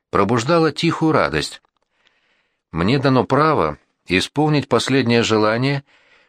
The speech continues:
приходящее из земного мира в меру грешной души. Спрашиваю я тебя, раб Божий Пётр, что бы ты пожелал? Каким из своих грехов ты хотел бы облегчить душу свою?"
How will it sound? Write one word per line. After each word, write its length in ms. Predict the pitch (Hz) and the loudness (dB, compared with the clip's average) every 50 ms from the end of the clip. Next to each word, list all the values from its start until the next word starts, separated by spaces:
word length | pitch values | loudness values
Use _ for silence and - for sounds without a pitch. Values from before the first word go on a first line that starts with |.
| _ _ | _ _
приходящее 680 | - 117 120 - - 139 143 165 175 156 - - 143 135 | -2 -2 0 0 0 0 0 2 0 0 0 0 0 0
из 80 | 104 | 0
земного 360 | 117 139 147 147 147 135 127 127 | 0 0 0 2 2 2 2 2
мира 420 | 135 160 170 175 170 165 156 143 _ _ _ _ _ _ _ | 0 0 0 0 0 -2 -2 -6 _ _ _ _ _ _ _
в 120 | - 120 143 | -2 2 2
меру 260 | 180 180 165 151 143 | 4 4 4 2 2
грешной 420 | 131 139 143 127 110 - 117 120 120 | 2 2 2 2 0 0 -2 -2 0
души. 400 | 131 151 - - 76 69 64 _ _ _ _ _ _ _ _ _ | 0 -2 0 0 -2 -2 -2 _ _ _ _ _ _ _ _ _
Спрашиваю 600 | - - - - 87 87 87 85 - - 85 85 | -12 -10 -6 0 2 2 2 2 0 0 0 0
я 60 | 82 80 | 0 0
тебя, 380 | - 90 76 82 80 82 82 - | -2 -2 -2 0 -2 -2 -2 -2
раб 240 | 87 87 92 82 | 0 2 2 0
Божий 340 | 76 76 87 85 78 85 85 | 0 0 0 0 2 0 -2
Пётр, 400 | 82 - 90 82 78 - 80 - _ _ _ _ _ _ _ - | -2 0 0 0 0 0 -4 -6 _ _ _ _ _ _ _ -12
что 260 | - - - 202 208 | -10 -4 -2 0 2
бы 120 | 170 175 | 2 2
ты 120 | 170 165 151 | 0 0 -2
пожелал? 520 | - 156 139 131 151 131 92 76 71 69 _ _ _ _ _ _ _ _ _ _ _ _ - | 0 -2 -2 0 0 0 0 -2 -2 -6 _ _ _ _ _ _ _ _ _ _ _ _ -2
Каким 560 | - 120 120 - - 170 165 139 92 78 - _ _ _ - | -2 -2 -2 -2 -2 0 0 2 0 -2 -4 _ _ _ -2
из 180 | 87 90 - | -2 -2 -2
своих 240 | - - 196 104 90 | 0 0 2 2 2
грехов 500 | 92 104 113 - - 170 170 - - - _ _ _ - | 2 0 -2 -2 -2 -2 -2 -2 -6 -14 _ _ _ -6
ты 100 | - 87 | -4 -2
хотел 380 | - 104 95 - - 110 107 | 0 0 -2 0 0 0 2
бы 120 | 92 101 98 | 2 2 2
облегчить 480 | 95 85 98 98 90 - - 110 90 | 2 2 0 -2 -2 -2 -2 -2 0
душу 320 | 87 104 101 85 - - 78 | 0 0 0 0 0 -2 -4
свою?" 420 | - - 78 78 76 71 65 - | -2 0 0 0 0 0 -2 -4